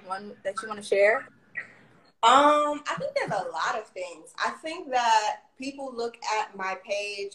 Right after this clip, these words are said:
Speaker 2: and oftentimes I run across people who have this preconceived notion of who they think I am or how, how they think I am. And, I mean, in my photos, I'm always, like, really serious. Like, my face is always, I mean, that's just my photo face.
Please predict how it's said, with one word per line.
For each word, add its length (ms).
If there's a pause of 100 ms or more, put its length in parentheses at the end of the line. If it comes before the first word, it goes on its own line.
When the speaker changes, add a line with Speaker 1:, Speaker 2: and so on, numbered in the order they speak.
Speaker 2:
and 200
oftentimes 640
I 80
run 180
across 300
people 260
who 100
have 260 (100)
this 380 (580)
preconceived 580
notion 360
of 100
who 180
they 160
think 340
I 120 (240)
am 140
or 120
how, 200 (180)
how 220
they 80
think 280
I 380
am. 60 (640)
And, 720 (180)
I 120
mean, 340 (720)
in 140
my 200
photos, 320
I'm 200
always, 320
like, 200
really 200
serious. 640
Like, 120
my 160
face 200
is 60
always, 420
I 200
mean, 140
that's 180
just 140
my 220
photo 240
face. 300